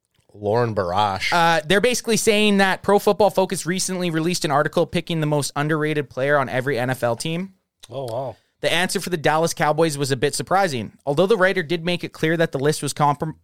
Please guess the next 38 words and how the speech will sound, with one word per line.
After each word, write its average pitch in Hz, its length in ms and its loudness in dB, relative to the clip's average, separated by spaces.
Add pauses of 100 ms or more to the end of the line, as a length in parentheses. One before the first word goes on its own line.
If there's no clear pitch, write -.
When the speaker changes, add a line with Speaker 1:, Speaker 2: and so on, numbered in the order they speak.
Speaker 2:
com-, 135 200 -6 (160)
compr-, 180 440 -2
comprised 151 680 -2 (260)
of 139 100 -6
players 165 320 2
who 165 60 -4
may 160 180 2
get 156 160 2
a 147 60 2
bad 147 360 0
rap 147 280 2
over 139 180 -2
certain 147 260 -4
stats 135 300 -2
without 135 240 -2
looking 135 240 -4
at 131 80 -4
the - 80 -8
whole, 147 360 -2 (500)
the 135 80 -4
choice 180 320 2
feels 160 320 2
odd. 131 300 4 (380)
Sam 196 300 0
Monson, 190 340 2
a 143 40 -2
P 160 160 -2
F 156 120 2
F 151 140 4
writer, 113 260 0
I 120 100 -4
love 113 240 -6
that 107 140 -4
they're 101 100 -8
just 95 240 -6
sewering 110 420 -2
this 101 140 -6
guy, 101 240 -2